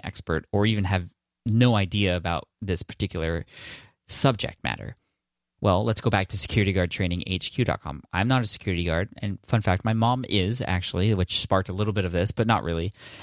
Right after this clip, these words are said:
Uh, but I wasn't a security guard. So how did I find information about this? Well, I did the research. I literally made phone calls to companies to ask them, "How do I become a security guard in your particular state?" Because through the research, I found out that every single state in the U S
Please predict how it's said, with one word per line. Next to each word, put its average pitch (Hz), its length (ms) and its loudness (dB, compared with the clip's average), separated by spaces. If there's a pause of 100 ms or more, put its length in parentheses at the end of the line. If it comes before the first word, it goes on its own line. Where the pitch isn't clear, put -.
(180)
Uh, 123 680 0
but 135 200 6
I 139 80 6
wasn't 147 260 0
a 131 40 -2
security 165 260 -2
guard. 82 160 0
So 95 140 0
how 104 220 2
did 104 100 4
I 98 100 4
find 92 400 -2
information 98 420 -4
about 64 140 -2
this? - 160 -4
Well, 87 80 4
I 87 120 4
did 101 180 2
the 110 100 4
research. - 460 -2 (280)
I 104 320 4
literally 120 380 -2
made 113 200 0
phone 131 260 0
calls 90 380 -4
to 98 260 0
companies 95 640 -2 (520)
to 95 360 4 (100)
ask 123 380 -2
them, 95 380 -4 (140)
"How - 180 0
do 110 100 0
I 113 40 -2
become 120 280 -2
a 117 40 0
security 123 320 0
guard 92 300 0 (800)
in 95 140 6
your 90 140 2
particular - 380 -2
state?" - 360 -2
Because - 280 -2
through 139 140 0
the 147 100 0
research, 127 340 0
I 104 60 2
found 95 240 0
out 92 160 0
that 90 160 0
every 92 220 0
single 92 280 -2
state - 440 0
in 104 80 -4
the 90 80 -2
U 95 160 4
S 92 320 0